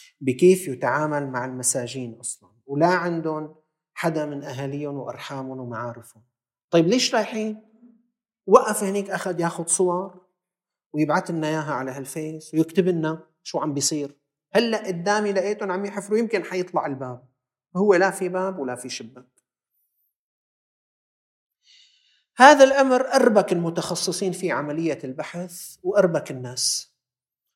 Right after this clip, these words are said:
وصار يوتر بعض الناس اللي قاعدين عم تقرأ وهي ما لا، ما لا موجودة هنيك. فأتعبوا الناس المتخصصين من حوله،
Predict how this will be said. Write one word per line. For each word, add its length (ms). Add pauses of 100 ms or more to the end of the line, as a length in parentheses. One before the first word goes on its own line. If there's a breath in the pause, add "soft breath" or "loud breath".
(120)
وصار 300
يوتر 440
بعض 260
الناس 320
اللي 140
قاعدين 260
عم 140
تقرأ 360
وهي 400
ما 180
لا، 240
ما 120
لا 100
موجودة 440
هنيك. 440 (600)
فأتعبوا 1000
الناس 520
المتخصصين 800
من 120
حوله، 600